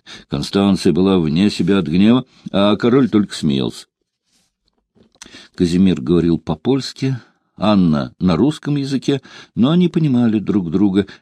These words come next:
как Янко и Волец польского воина. «А еще был такой случай», —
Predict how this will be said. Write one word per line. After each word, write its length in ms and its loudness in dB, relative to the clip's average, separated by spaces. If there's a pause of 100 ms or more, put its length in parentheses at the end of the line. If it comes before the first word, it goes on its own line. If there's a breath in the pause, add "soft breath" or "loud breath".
как 220 -2
Янко 420 0
и 120 0
Волец 540 0 (240 soft breath)
польского 540 -2
воина. 540 -6 (1400 loud breath)
«А 120 -10
еще 240 -2
был 120 0
такой 320 -4
случай», — 460 -8